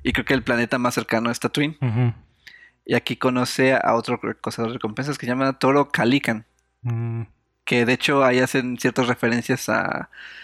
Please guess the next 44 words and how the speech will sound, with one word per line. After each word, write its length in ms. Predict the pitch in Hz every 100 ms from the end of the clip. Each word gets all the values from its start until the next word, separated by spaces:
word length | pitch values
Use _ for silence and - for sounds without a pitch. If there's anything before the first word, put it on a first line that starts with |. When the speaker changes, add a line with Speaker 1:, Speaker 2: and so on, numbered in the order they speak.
| - - -
Speaker 1:
a 80 | 104
Han 180 | 117 123
Solo 240 | 135 143
porque 220 | 139 117 113
está 160 | -
en 100 | 117
el 80 | 120
mismo, 640 | 117 117 131 117 107 90 -
en 140 | - 110
la 80 | 117
misma 240 | 120 127
mesa 360 | 123 123 135 -
con 120 | 110
la 60 |
misma 300 | 107 113 120
pose 200 | - -
como 180 | - 107
las 180 | 107 -
piernas 420 | - 120 120 120
en 160 | 107 110
la 60 | 101
mesa. 480 | 117 120 143 147 - _ _ _ _ _ -
Incluso 280 | 117 127 156
creo 140 | 151
que 80 | 156
hace 180 | - 143
la, 400 | 117 95 92 - -
creo 140 | -
que 80 | 160 135
la 80 | 113
misma 260 | 117 135
como 220 | - 104 -
que 80 |
se 100 | -
recarga 320 | 101 - 107 131
en 60 |
la 120 | 113
pared. 220 | - 101 -
No 100 | 131
me 40 |
acuerdo 220 | - 131
cómo 140 | - 127
está 460 | - 117 117 117 113
este 220 | -